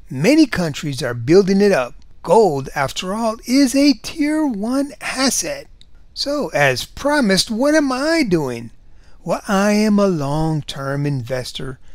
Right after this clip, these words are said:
in the precious metals. Well, I'm a long-term investor, period. Now, I'm not doing a short play with my gold or my silver.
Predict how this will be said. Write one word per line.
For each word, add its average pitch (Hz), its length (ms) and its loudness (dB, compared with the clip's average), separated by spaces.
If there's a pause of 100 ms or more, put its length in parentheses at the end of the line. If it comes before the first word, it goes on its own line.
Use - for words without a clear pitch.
(220)
in 156 200 0
the 143 80 -4
precious 120 420 -6
metals. 113 440 -10 (280)
Well, 262 140 -2
I'm 233 220 -2
a 165 40 -6
long-term 143 560 -6
investor, 127 480 -10
period. 120 640 -8 (640)
Now, 247 180 -2
I'm 202 180 0
not 147 200 -2
doing 127 240 -6
a 110 80 -8
short - 380 -10
play 151 400 -6 (460)
with 151 400 -6
my 156 200 -4
gold 147 460 -2
or 151 160 -6
my 143 180 -4
silver. 135 600 -10